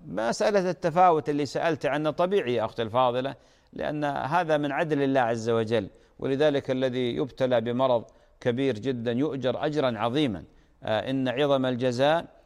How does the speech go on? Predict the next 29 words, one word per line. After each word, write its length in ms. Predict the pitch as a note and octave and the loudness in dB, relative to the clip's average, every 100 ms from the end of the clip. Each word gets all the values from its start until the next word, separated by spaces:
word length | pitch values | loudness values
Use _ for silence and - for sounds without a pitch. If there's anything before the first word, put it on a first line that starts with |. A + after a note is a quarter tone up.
| _ | _
مع 220 | B2+ C3 | -8 -6
عظم 320 | C3 D3 C3+ B2+ | -2 -2 0 -2
البلاء، 460 | A#2 B2 B2+ G#2+ - _ | 0 2 2 0 -6 _
وإذا 360 | - A2+ C3 B2 | -10 -6 -2 -2
أحب 320 | A#2 D#3 C#3+ | 0 -4 -2
الله، 500 | C3 C3 B2+ A2+ A#2+ - _ _ - | -2 2 0 0 -6 -10 _ _ -8
آه، 300 | A2+ A2 G#2 | -2 -2 0
قوما 300 | C3+ C#3+ D#3 | 0 2 0
ابتلاهم، 640 | D3+ A#2+ - B2+ A#2+ E2+ D2+ _ _ - | -2 -4 -2 0 0 -2 -12 _ _ -12
إذا 180 | A2 A2+ | -4 -4
أحب 280 | A2 C#3+ C3+ | -2 -2 -2
الله 340 | B2+ B2 A2 - | 0 0 0 2
قوما 340 | A#2+ A2+ A#2+ - _ _ - | 2 2 -4 -8 _ _ -14
ابتلاهم. 600 | B2+ - C#3+ C#3 G2+ F#2 - | -10 -4 0 2 0 -4 -4
وجاء 720 | A#2 G2+ D#2+ E2 A#2+ D3+ C#3 | -2 -2 -6 -12 -2 0 0
عنه 400 | C3 D3+ A#2+ A#2 | 0 -2 -2 0
عليه 220 | C3 C3+ | 0 0
الصلاة 400 | - C3 C3+ B2+ | -2 0 2 2
والسلام: 560 | B2+ A#2+ - C3 D3+ F3+ - - - | -2 -8 -4 0 0 -2 -10 -20 -2
"يبتلى 500 | F3+ F3 - D3+ D3 | 0 0 -2 0 2
المرء 220 | D3+ F3 | 2 0
على 240 | B2+ C#3+ C#3+ | 0 -2 -2
قدر، 540 | - E3+ E3+ F3+ F#3 - - _ _ - | 0 -2 0 0 0 -2 -18 _ _ -2
آه، 360 | B2+ A#2+ - | 2 2 0
دينه"، 480 | B2+ C3+ E3 G#2+ D#2+ - - | -2 0 2 0 -4 -12 -8
يعني 220 | G#2 G#2+ | -4 0
على 160 | A#2+ | 2
قدر 320 | C3 E3+ D3+ D3+ | 2 0 -2 -2
إيمانه. 720 | D3 C#3+ D3 B2+ F#2+ F2 | 0 2 2 2 -2 -8